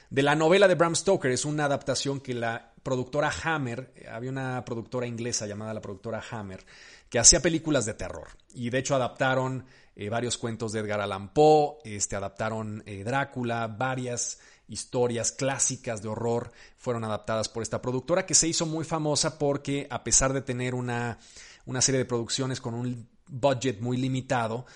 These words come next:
eh, tenían una intencionalidad estética importante, se arriesgaban, eran producciones bastante cuidadas a pesar del, de su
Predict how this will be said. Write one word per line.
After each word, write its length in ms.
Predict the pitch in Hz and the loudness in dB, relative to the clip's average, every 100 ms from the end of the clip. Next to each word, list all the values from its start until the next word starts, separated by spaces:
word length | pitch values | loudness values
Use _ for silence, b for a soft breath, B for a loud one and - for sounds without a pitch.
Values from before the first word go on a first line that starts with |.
| B B _ | B B _
eh, 320 | 117 120 117 - | -6 -4 -4 -4
tenían 220 | 165 185 | -2 0
una 100 | 185 | 0
intencionalidad 1000 | 156 143 131 131 127 127 127 143 131 - - | 2 2 2 2 0 0 2 2 0 -6 -6
estética 420 | 123 139 120 127 | -2 -2 -2 -4
importante, 1000 | 120 123 123 151 151 - 151 151 139 _ _ | 0 0 2 0 0 -2 -2 -2 -6 _ _
se 180 | - - | -2 0
arriesgaban, 920 | 113 117 110 127 151 143 139 139 143 - | 0 -2 0 4 6 6 2 -2 -6 -8
eran 480 | 123 123 123 123 120 | -6 -4 -4 -6 -4
producciones 540 | 127 113 113 131 127 | -4 -4 -4 -4 -4
bastante 420 | 120 - 123 117 110 | -4 -4 -4 -6 -8
cuidadas 500 | 117 101 90 78 104 | -6 -6 -8 -6 -6
a 100 | - | -4
pesar 300 | 101 104 107 | -4 -4 -4
del, 460 | 104 101 95 95 | -6 -8 -10 -12
de 80 | 101 | -10
su 400 | - 101 98 95 | -10 -10 -10 -12